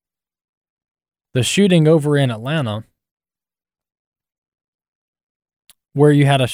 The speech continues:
a suspect, Rayshard Brooks, that was intoxicated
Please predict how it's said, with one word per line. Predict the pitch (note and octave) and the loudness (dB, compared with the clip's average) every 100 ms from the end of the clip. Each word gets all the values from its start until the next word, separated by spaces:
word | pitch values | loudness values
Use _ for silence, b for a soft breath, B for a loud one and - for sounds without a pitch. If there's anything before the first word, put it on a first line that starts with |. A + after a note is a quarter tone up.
| - C3 | -8 -6
a | A#2 | -6
suspect, | - G#3 - - B2+ C3+ | -2 -2 -2 -4 -4 -4
Rayshard | C3+ - D#3 C3+ A#2 | -8 -6 -4 -4 -2
Brooks, | D#3 C#3+ - - _ _ _ _ _ _ _ _ _ _ _ _ _ _ _ _ _ _ _ | -2 -2 -6 -20 _ _ _ _ _ _ _ _ _ _ _ _ _ _ _ _ _ _ _
that | A#2+ C3 C3 B2 _ - | -4 0 0 -2 _ -6
was | C3 C3 B2+ | -2 0 0
intoxicated | B2+ - F#3+ A3 - D3 C3 B2 B2 C#3 | -4 -2 -2 -2 -4 -4 -2 -2 -2 -4